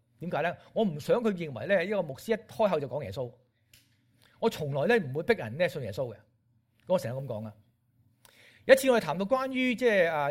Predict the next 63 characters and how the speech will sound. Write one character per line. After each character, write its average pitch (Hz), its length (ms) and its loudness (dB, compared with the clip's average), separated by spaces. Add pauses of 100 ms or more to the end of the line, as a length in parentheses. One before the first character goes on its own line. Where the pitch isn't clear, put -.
(120)
人 143 380 -4 (100)
咁 202 80 -2
嘅 247 120 0
年 135 260 -4
紀 208 380 0
大， 147 220 -6
大 135 240 -4
咗 139 200 0
呢， 185 100 2
好 185 60 -4
多 208 120 0
時 123 160 -8
會 135 140 -8
講 156 240 -4
下 143 220 -4
我 135 120 -6
哋 127 140 -6
嘅 135 260 0 (400)
點 202 140 0
能 147 160 0
夠 156 140 0
保 160 180 -4
持 175 140 -10
身 185 140 -6
體 175 120 0
健 143 160 -8
康 156 300 0
啊， 135 60 -8
係 127 40 -10
咪？ 123 180 -6
即 165 80 -4
係 151 120 -4
健 131 120 -8
康 170 180 -6
之 175 160 -8
道 135 100 0 (100)
啊， 131 240 -4 (220)
食 - 160 -6
啲 190 160 -4
乜 185 140 0
嘢 143 280 -4
啊， 139 360 -2 (440)
啊， 117 380 -10 (800)
誒， 120 340 -10
即 180 120 -4
係 127 300 -2 (560)
啲， 190 280 -2
啲 196 140 -6
食 175 140 -6
療 120 380 -8
呢， 180 100 4
幫 180 240 2
助 131 140 -4
我 135 100 -4
哋 127 80 -6
能 110 160 -10
夠 131 200 -4
身 165 180 -4
體 147 100 -2
健 127 160 -8
康 151 260 -4
啲 147 280 -4
啊， 120 200 -4